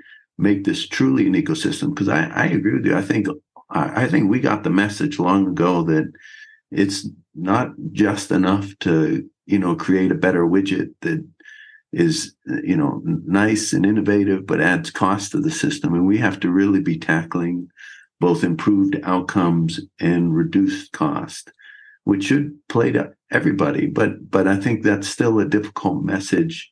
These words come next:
or at least it's one that is viewed with skepticism by, by payers. So I'm curious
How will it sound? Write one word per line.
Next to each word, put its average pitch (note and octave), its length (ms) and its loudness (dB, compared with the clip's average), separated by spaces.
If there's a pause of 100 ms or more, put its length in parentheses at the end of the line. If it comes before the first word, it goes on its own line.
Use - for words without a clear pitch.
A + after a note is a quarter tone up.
(300)
or F#2 140 2
at F2+ 100 2
least G#2 260 2
it's G2 160 -2
one G2 280 4
that F2 140 0
is E2 380 -4 (220)
viewed F2 460 0
with - 120 0
skepticism - 920 -2
by, E2 480 0
by D#2+ 240 0
payers. F2 520 -2
So - 80 0
I'm A2 140 0
curious A2+ 560 -2